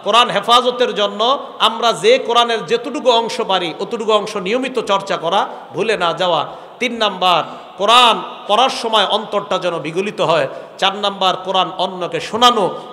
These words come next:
পাঁচ নাম্বার, কোরআন পরিত্যাগ না করা। ছয় নাম্বার, কোরআন সঠিক ব্যক্তির কাছ থেকে শিক্ষা করা। সাত নাম্বার, কোরআন শিক্ষার ব্যাপারে অন্যকে উৎসাহিত করা। কোরআনের আয়াতের কি মর্যাদা, এগুলা অন্যকে জানায়া দেওয়া। এই মোট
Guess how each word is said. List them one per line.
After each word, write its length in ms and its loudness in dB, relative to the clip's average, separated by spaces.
পাঁচ 140 4
নাম্বার, 320 2
কোরআন 360 -2
পরিত্যাগ 400 -4
না 140 -2
করা। 420 2
ছয় 220 6
নাম্বার, 360 4
কোরআন 320 2
সঠিক 420 -4
ব্যক্তির 340 -2
কাছ 180 -2
থেকে 200 -8
শিক্ষা 320 -4
করা। 360 2
সাত 220 2
নাম্বার, 360 2
কোরআন 320 2
শিক্ষার 420 0
ব্যাপারে 340 0
অন্যকে 380 -2
উৎসাহিত 560 -2
করা। 380 2
কোরআনের 340 2
আয়াতের 560 2
কি 60 -6
মর্যাদা, 540 0
এগুলা 280 -2
অন্যকে 420 -6
জানায়া 360 2
দেওয়া। 340 4
এই 140 2
মোট 160 -4